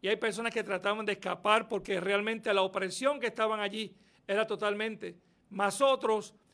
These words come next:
sus ojos estaban vedados, estaban enfocados porque su mente ya no pensaban como ellos, sino la mente de aquel hombre. Inclusive, pues, eh, privaron la vida de este hombre que llegó, ese político.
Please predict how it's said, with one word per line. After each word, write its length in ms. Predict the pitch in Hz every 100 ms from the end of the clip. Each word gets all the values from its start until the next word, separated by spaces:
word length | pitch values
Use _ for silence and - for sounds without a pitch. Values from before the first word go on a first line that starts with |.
| _
sus 280 | - 220 208
ojos 180 | 247 254
estaban 280 | 247 240 226
vedados, 720 | 220 226 233 202 160 - - _ _ _ _ _
estaban 440 | 208 226 254 262
enfocados 680 | 254 - 220 226 254 269 262
porque 460 | 254 220 220 196 - _ _
su 200 | - 233
mente 400 | 220 262 262 240
ya 120 | 220
no 140 | 233 233
pensaban 600 | 233 220 185 240 247 226
como 380 | 233 220 226 240
ellos, 300 | 247 233 - _ _
sino 280 | - 214 226
la 120 | 240
mente 380 | 226 247 254 233
de 80 | 208
aquel 240 | 202 220
hombre. 460 | 240 240 185 165 170 _ _ _ _ _ _
Inclusive, 440 | - 175 214 220 226
pues, 300 | 208 185 - - _ _ _ -
eh, 420 | - - 175 190 -
privaron 340 | 196 196 214
la 80 | 208
vida 380 | 190 226 226 196
de 80 | 202
este 260 | 196 214
hombre 300 | 208 214 208
que 120 | 196 185
llegó, 200 | 185 202
ese 200 | 196 190
político. 720 | 190 202 233 226 240 294